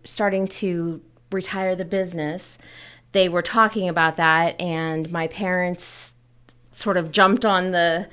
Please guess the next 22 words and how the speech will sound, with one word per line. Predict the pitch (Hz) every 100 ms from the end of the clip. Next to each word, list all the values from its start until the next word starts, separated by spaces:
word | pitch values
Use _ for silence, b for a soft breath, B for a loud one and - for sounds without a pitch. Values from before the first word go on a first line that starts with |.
| B B B B B _
um, | - 175 165 151 160 170 - -
idea | 190 190 202 190 175
of | - 170 170 B B B B - -
buying | 202 196 175 165
it | 165 180 - -
to | - 202
continue | 196 196 - 226 196 190 180
the | 165 175
wonderful | 165 196 190 180 165
tradition | 170 165 170 170
that | 160 156
Louise | 170 160 160
started. | - 175 156 156 151 B B B B
She | - - 208 202 196 165
developed | 185 175 165 165 165 - - _ _
all | 233 247 240
of | 214
these | 190 180 -
wonderful, | - 180 202 196 180 180 170
unique | 165 170 180 180
recipes | 185 170 - 156 175 160 165 - B B B B B _ _
that | 175 165 156 160 -